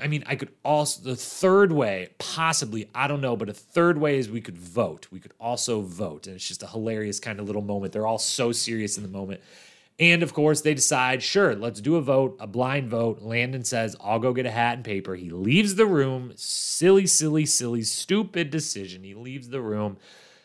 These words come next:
Evan immediately looks at Mark, looks at Brad, signals, "We're doing it, right? We're doing it." They vote for Landon. Now, I think even if he doesn't leave the room, I think all of them are eventually gonna say, "We're voting. We're not doing a, a,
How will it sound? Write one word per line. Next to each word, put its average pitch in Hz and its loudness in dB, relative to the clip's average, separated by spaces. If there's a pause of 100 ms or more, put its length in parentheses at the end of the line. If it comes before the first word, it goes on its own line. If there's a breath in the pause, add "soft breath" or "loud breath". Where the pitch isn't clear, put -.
(360 loud breath)
Evan 143 4
immediately 127 0
looks 117 -2
at 120 -4
Mark, 110 -2
looks 117 -2
at 110 -8
Brad, 101 -2
signals, 95 -8
"We're 95 -8
doing 117 0
it, 92 -8
right? 98 -2
We're 92 -10
doing 143 0
it." 143 0 (200 soft breath)
They 143 2
vote 139 2
for 135 -4
Landon. 98 -4
Now, 123 0 (1120)
I 156 4
think 180 0
even 160 0
if 151 0
he 139 2
doesn't 127 0
leave 123 -2
the 113 -4
room, 131 -2
I 104 -6
think 113 -8
all 110 -2
of 113 -2
them 110 -6
are 104 -6
eventually 110 -8
gonna 101 -8
say, 107 -4
"We're 95 -8
voting. 110 -2
We're 92 -12
not 101 -8
doing 107 -10
a, 98 -8
a, 98 -12